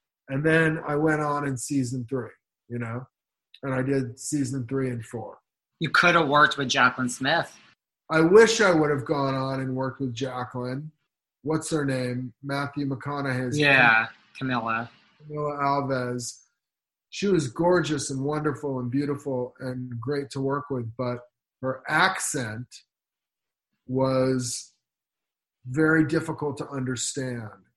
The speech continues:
Speaker 1: And we all kind of believe that, you know, made the show kind of tough to watch, you know? The, our episodes were good as Sheer Genius. You know, they were, they were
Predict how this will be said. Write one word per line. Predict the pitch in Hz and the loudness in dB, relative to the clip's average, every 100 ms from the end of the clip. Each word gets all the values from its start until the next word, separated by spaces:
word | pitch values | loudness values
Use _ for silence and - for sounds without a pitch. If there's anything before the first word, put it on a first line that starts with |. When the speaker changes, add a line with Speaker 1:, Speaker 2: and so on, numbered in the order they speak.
| - | -12
Speaker 1:
And | 123 117 117 117 117 _ _ _ | -10 -8 -10 -10 -12 _ _ _
we | 131 160 160 | 4 6 6
all | 156 151 151 143 | 6 4 4 2
kind | 147 139 135 | -2 -6 -6
of | 123 | -4
believe | 131 135 139 139 117 | -2 0 0 0 -2
that, | 120 117 113 - | -8 -10 -14 -12
you | 131 | -10
know, | 113 107 110 _ _ _ _ _ _ _ _ - | -10 -12 -16 _ _ _ _ _ _ _ _ -10
made | 143 156 139 | -2 0 0
the | |
show | 131 160 151 143 | -2 0 0 0
kind | 147 135 | -4 -6
of | 127 | -6
tough | 143 135 - | -4 -4 -4
to | 123 | -2
watch, | 135 143 - - - - _ | 0 -2 -4 -10 -16 -16 _
you | 123 | -8
know? | 120 117 123 123 _ _ _ _ _ _ - | -6 -6 -8 -12 _ _ _ _ _ _ 0
The, | 160 180 - | 4 4 2
our | 180 214 | 4 6
episodes | 226 226 220 202 175 147 | 6 2 0 2 2 2
were | 156 147 | 0 0
good | 160 190 | 2 2
as | - | 0
Sheer | - 151 | 0 -2
Genius. | 131 131 170 147 120 127 - | -2 -2 -4 -4 -6 -8 -8
You | 127 | -6
know, | 127 127 | -6 -6
they | 131 | -4
were, | 139 139 135 131 - _ _ _ _ | -2 -2 -4 -6 -14 _ _ _ _
they | 120 135 | -6 -2
were | 139 139 135 135 - | -2 -2 -2 -4 -8